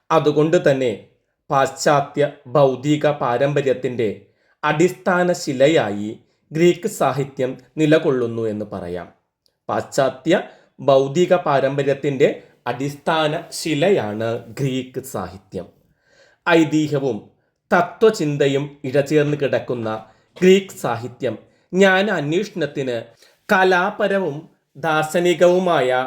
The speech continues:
വഴിയൊരുക്കുകയുണ്ടായി. ഗ്രീക്ക് സാഹിത്യത്തിൻ്റെ വേരുകൾ വായ്മൊഴി പാരമ്പര്യത്തിൻ്റെ അടിത്തറയിലാണ് നിലകൊള്ളുന്നത്. ഇലിയഡ്, ഒഡീസി തുടങ്ങിയ ഇതിഹാസ കവിതകൾ അക്കാലത്ത്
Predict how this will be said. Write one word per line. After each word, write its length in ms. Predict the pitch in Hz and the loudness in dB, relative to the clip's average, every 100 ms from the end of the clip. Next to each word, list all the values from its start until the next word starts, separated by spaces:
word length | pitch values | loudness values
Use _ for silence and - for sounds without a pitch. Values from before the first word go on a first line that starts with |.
| 127 | -2
വഴിയൊരുക്കുകയുണ്ടായി. 1300 | 135 131 123 131 117 117 113 110 107 101 95 90 90 - _ _ _ | 0 0 0 -2 -4 -6 -6 -4 -4 -6 -6 -8 -10 -16 _ _ _
ഗ്രീക്ക് 420 | 175 220 247 247 - | 2 4 4 -2 -10
സാഹിത്യത്തിൻ്റെ 880 | 247 208 208 202 208 - 180 156 156 156 - | -6 -4 -4 -2 0 0 0 2 2 0 -4
വേരുകൾ 600 | 143 135 139 151 131 123 120 - _ _ | 0 2 2 2 0 -2 -4 -14 _ _
വായ്മൊഴി 600 | 165 175 180 202 208 220 220 | 2 4 4 4 2 0 -2
പാരമ്പര്യത്തിൻ്റെ 880 | 175 156 156 165 160 156 135 123 120 120 - | -2 0 0 -2 -4 -4 -6 -4 -4 -6 -6
അടിത്തറയിലാണ് 840 | 139 135 - 160 156 170 143 110 113 113 - | -4 -4 0 2 4 4 2 0 -4 -6 -8
നിലകൊള്ളുന്നത്. 760 | 127 113 107 110 104 101 92 90 - _ _ _ _ _ | -6 -6 -4 -6 -6 -8 -8 -10 -12 _ _ _ _ _
ഇലിയഡ്, 560 | 160 147 147 147 123 131 131 - | 2 4 4 2 2 0 -2 -2
ഒഡീസി 420 | 139 127 147 151 175 | -2 2 2 2 0
തുടങ്ങിയ 560 | 156 135 147 139 117 113 - _ - | 0 0 0 0 -2 -4 -12 _ -4
ഇതിഹാസ 480 | 151 170 175 180 190 196 | 2 2 4 2 0 -2
കവിതകൾ 460 | 151 151 151 139 127 127 - _ | -2 2 2 2 0 -4 -16 _
അക്കാലത്ത് 600 | 143 143 151 147 151 143 | -6 0 2 4 2 2